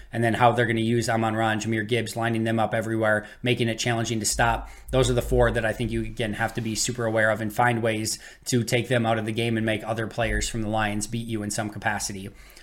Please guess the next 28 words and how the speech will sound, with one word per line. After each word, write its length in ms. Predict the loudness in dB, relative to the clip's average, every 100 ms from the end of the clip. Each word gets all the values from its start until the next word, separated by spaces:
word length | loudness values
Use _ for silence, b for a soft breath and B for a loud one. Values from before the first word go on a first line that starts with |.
| B
I 60 | 2
think 140 | 4
the 60 | 4
big 260 | 4 4
question 320 | 6 6 4
here 160 | 2 2
for 120 | 0
Detroit 440 | -4 0 0 0 -6 B -4
is 140 | -2
gonna 240 | 2 2
ultimately 480 | 2 2 0 2 0
be 360 | 0 0 0 B B
how 140 | 2 6
much 260 | 6 4
better 240 | 4 4 4
can 160 | 2
they 100 | 0
be 180 | 0 0
on 120 | 0
defense. 520 | -2 -4 -8 -8 -8 -10 B B -4
I 60 | 2
think 120 | 2
it 80 | 6
starts 260 | 6 6
with 100 | 6
Aiden 220 | 4 4
Hutchinson, 640 | 0 -4 -4 -6 -6 -8 -12 B
right? 300 | 4 4 4